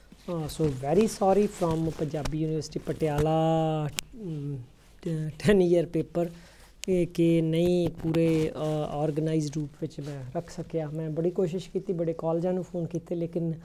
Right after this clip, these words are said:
ਪੰਜਾਬੀ ਯੂਨੀਵਰਸਿਟੀ ਪਟਿਆਲਾ ਦੇ ਜਿੰਨੇ ਕਾਲਜਾਂ ਨੂੰ ਮੈਂ ਅਪਰੋਚ ਕੀਤੀ ਹੈ, ਉਹਨਾਂ ਨੇ ਸਾਥ ਇਸ ਤਰ੍ਹਾਂ ਦਾ ਦਿੱਤਾ ਹੈ।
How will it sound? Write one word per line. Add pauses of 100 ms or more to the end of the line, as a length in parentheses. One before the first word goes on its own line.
(480)
ਪੰਜਾਬੀ
ਯੂਨੀਵਰਸਿਟੀ
ਪਟਿਆਲਾ
ਦੇ
ਜਿੰਨੇ
ਕਾਲਜਾਂ
ਨੂੰ
ਮੈਂ
ਅਪਰੋਚ
ਕੀਤੀ
ਹੈ,
ਉਹਨਾਂ
ਨੇ
ਸਾਥ (800)
ਇਸ
ਤਰ੍ਹਾਂ
ਦਾ
ਦਿੱਤਾ
ਹੈ।